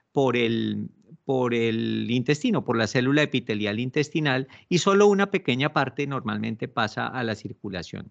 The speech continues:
Eso es cierto si la cantidad es moderada o baja. Antes de, de, estamos ahí, estamos en este momento en la célula epitelial, pero no quiero pasar más allá sin, sin antes decir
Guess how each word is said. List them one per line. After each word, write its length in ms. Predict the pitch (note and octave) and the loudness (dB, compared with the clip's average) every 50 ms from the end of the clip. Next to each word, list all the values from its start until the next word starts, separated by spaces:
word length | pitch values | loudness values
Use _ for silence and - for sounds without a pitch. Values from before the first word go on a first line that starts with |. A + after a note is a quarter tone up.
| _ _ _ | _ _ _
Eso 280 | - E3+ F#3 F3+ - A3 | 2 2 2 4 4 2
es 100 | A3 - | 2 2
cierto 500 | - A#3 G#3+ F3 D3 C3+ - F3 F3+ - | 2 2 2 2 2 0 -4 -6 -6 -6
si 200 | - - - D3 | -6 -4 -2 -2
la 160 | C3 B2 - | -2 -2 -2
cantidad 580 | - B2 A#2 A2+ - A#2 G#2+ G#2 G#2 G#2+ G#2+ A2+ | -2 -2 -2 -2 -4 -4 -2 0 0 0 -2 -2
es 160 | A#2 A#2+ A#2+ | -4 -4 -2
moderada 640 | C3 C3+ C3+ C3 A#2 G#2 G2 F#2+ G2+ G#2 G#2+ - - | -2 -2 0 0 0 0 0 0 0 -2 -2 -4 -6
o 180 | - D3+ D3+ D#3+ | -4 -2 0 2
baja. 360 | E3 D#3 C3 G#2+ E2+ - _ _ _ _ _ _ _ _ _ _ _ _ _ _ _ _ _ - _ _ _ _ - _ _ _ | 2 2 2 0 -6 -14 _ _ _ _ _ _ _ _ _ _ _ _ _ _ _ _ _ -20 _ _ _ _ -20 _ _ _
Antes 400 | - C#3 D3 D#3+ D#3 - G#3+ G3+ | -4 -2 -2 -2 0 0 0 2
de, 220 | F#3 F#3+ D#3 - - | 2 0 0 0 -4
de, 280 | - C3 - - - D3 - | -8 -12 -12 -12 -12 -10 -6
estamos 400 | - C3 - - F3+ F#3+ G#3+ F3 | -6 -4 -2 -2 -2 -2 0 -2
ahí, 180 | E3 C3+ C#3 C3 | -2 -2 0 -2
estamos 340 | C3 - - C#3 D3+ F3 E3+ | -2 -4 -6 -6 -6 -4 -4
en 120 | F3 C#3+ | -2 -4
este 180 | B2 A#2 - D#3+ | -4 -4 -4 -4
momento 320 | D#3 C3 A#2 A2 G#2+ - | -4 -2 -4 -4 -2 -2
en 120 | D3+ C#3+ B2+ | -2 -2 -2
la 100 | A2 F#2+ | -4 -4
célula 400 | - - B2+ B2+ C3+ C#3+ D3+ D3 | -2 -2 -2 -2 -2 -2 -2 -4
epitelial, 520 | C#3+ - A2+ - - F#2+ F2+ F#2 E2 - _ | -4 -6 -10 -8 -8 -8 -8 -8 -10 -12 _
pero 160 | - A2 A2 | -8 -6 -4
no 180 | G#2+ A#2+ C#3 C3+ | 0 0 0 2
quiero 280 | - G3 G3 G#3 G#3 G#3 | 4 4 4 4 2 0
pasar 280 | - - - A#2+ A2 | -2 -2 -2 -2 -2
más 200 | A2+ C3 C#3+ C3+ | -2 -2 -2 -2
allá 340 | D#3 D3+ C#3 C#3 B2+ B2+ C3 - - _ _ _ _ _ _ | -2 -2 -2 -2 -4 -4 -6 -10 -20 _ _ _ _ _ _
sin, 440 | - - - D3 C#3 C#3 A#2+ - | -12 -2 -2 0 0 0 -4 -6
sin 240 | - C#3+ C#3+ C#3+ C3+ | -10 -4 -2 0 2
antes 420 | C3+ C3+ C3+ B2+ - D#3 D#3+ D#3 D#3+ | 2 0 0 -2 -2 -4 -4 -2 -2
decir 440 | E3 D#3 - - D3 C#3+ C#3 C#3 | -4 -4 -2 -2 -2 -2 -4 -6